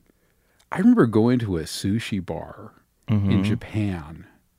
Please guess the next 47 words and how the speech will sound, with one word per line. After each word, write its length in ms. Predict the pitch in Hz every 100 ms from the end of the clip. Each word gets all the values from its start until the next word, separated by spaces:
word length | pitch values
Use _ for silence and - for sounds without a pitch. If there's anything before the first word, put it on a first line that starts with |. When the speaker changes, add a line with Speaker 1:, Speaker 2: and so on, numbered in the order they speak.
| _ _ _ _ _ _ _ _ _
Speaker 1:
And 680 | 120 110 110 107 104 101 107 _ _
this 220 | 120 120 147
is 140 | 113 110 -
when 180 | 117 120
I 80 | 113
still 300 | - 143 131
ate 180 | 110 -
fish, 540 | - 113 107 95 - -
but 180 | 101
I 120 | - 110
was, 320 | 113 - -
there 100 | 120
was 140 | 113
something 340 | - 147 170 117
very 180 | 113 - -
off-putting 580 | 104 - - 113 113 117
about 300 | 120 120 -
the 60 |
place 640 | - - 123 127 - - - _ _ _ -
Speaker 2:
Yeah. 180 | 113 101
Speaker 1:
because 440 | 117 117 104 - - _ _ -
they 100 | 110
had, 220 | 120 131
like, 200 | 127 120
a, 100 | 104 -
it 60 |
was, 120 | 135
like, 120 | 131 120
a 60 |
very 540 | 113 120 120 143 139 123
expensive 560 | - - 104 - 92
place. 320 | - 92 -
And 80 | 98
they 60 | 98
had, 360 | 101 113 107 113
this 100 | 131
is 80 | 113
many 200 | 113 95
years, 300 | 85 78 95
many, 200 | 98 87
many 180 | 85
years 240 | 82 - -
ago. 140 | - - _ - - _ _
And 140 | 117 107
they 80 |
had 300 | 113 113 127
a 300 | 113 95 87